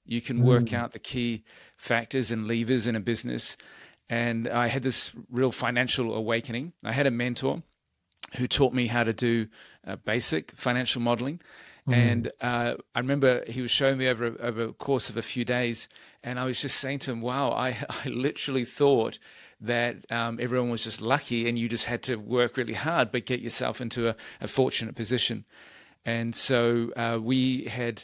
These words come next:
Speaker 1: I guess we would have, uh, opened around nineteen different entities. We had around three hundred people, uh, working across six different countries.
Speaker 2: Wow.
Speaker 1: And we had th-, uh, four exits, actually, uh, three seven million dollar exits and an eight million dollar exit.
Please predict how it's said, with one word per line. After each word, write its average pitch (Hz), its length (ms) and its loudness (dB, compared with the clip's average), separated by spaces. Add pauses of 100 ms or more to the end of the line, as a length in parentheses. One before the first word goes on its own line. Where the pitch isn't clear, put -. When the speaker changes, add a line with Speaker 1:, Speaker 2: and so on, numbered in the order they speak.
Speaker 1:
I 120 140 -4
guess - 260 0
we 131 100 0
would 120 140 2
have, 120 140 0 (160)
uh, 120 200 -4
opened 117 280 -2
around 117 380 0
nineteen 120 520 0
different 117 320 -2
entities. - 540 -4 (380)
We 117 120 -2
had 113 120 2
around 113 260 2
three 127 220 2
hundred 117 340 -2
people, 117 520 -2
uh, 104 160 -2
working 117 480 0
across 113 300 -4
six - 300 2
different 113 260 -10
countries. 117 500 -8 (240)
Speaker 2:
Wow. 127 340 8 (380)
Speaker 1:
And 120 580 -4
we 123 120 -2
had 131 240 -2
th-, - 240 -8
uh, 131 180 -2
four 151 300 4
exits, - 600 0
actually, 113 520 -4
uh, 110 140 -4
three 127 340 0
seven 123 380 2
million 113 240 -4
dollar 113 200 0
exits 117 460 -2
and 117 180 -8
an 110 120 -8
eight 120 160 -4
million 120 240 -2
dollar 117 220 2
exit. - 400 -4